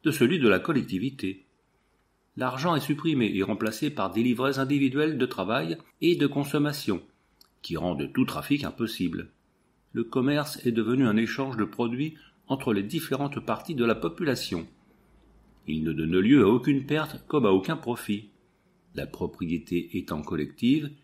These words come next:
il n'y a ni contestation, ni procès, par suite plus de magistrature.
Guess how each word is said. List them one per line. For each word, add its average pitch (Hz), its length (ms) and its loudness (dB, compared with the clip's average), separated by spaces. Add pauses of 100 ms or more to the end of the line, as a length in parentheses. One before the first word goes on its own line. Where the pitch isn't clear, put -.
(120)
il 107 140 0
n'y 98 100 2
a 85 80 0
ni 127 140 2
contestation, 143 880 0 (120)
ni 113 180 2
procès, 107 640 -6 (400)
par - 180 -4
suite - 320 -2
plus 180 240 -4
de 160 80 0
magistrature. 147 960 -2